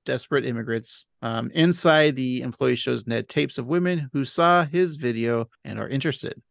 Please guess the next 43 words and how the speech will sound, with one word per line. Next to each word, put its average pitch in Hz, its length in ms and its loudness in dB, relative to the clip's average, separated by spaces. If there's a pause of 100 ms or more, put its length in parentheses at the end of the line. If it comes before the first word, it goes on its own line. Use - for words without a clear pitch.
And, 104 340 -8
uh, 101 160 -2
Ian 110 340 -4
then 113 180 0
invites 110 460 0
him 120 240 0
to 117 360 -4
root 160 220 0
around 127 380 4
the, 113 260 -2
uh, 113 180 -4 (140)
one-nighter 127 420 0
bin. 127 320 -6 (160)
But 139 100 -2
the 123 60 -6
one-nighter 190 380 6
bin, 143 300 2
however, 120 440 0
is 110 460 -8 (120)
claimed 190 300 4
by 139 160 6
Comic 110 240 -4
Book - 100 -16
Guy. 104 340 -2 (200)
Um, 104 320 -8
the 107 100 -6
woman 117 280 0
behind 117 260 0
the 110 40 -6
counter 117 380 -2
asks 120 440 -2
Mister 131 240 -2
Albertson 139 500 2
if 131 80 -2
he's 139 140 -2
going 175 160 0
to 170 40 -6
call 220 300 4
all 220 80 2
those 208 220 4
women. 190 260 0
He 117 80 -4
replies 151 540 0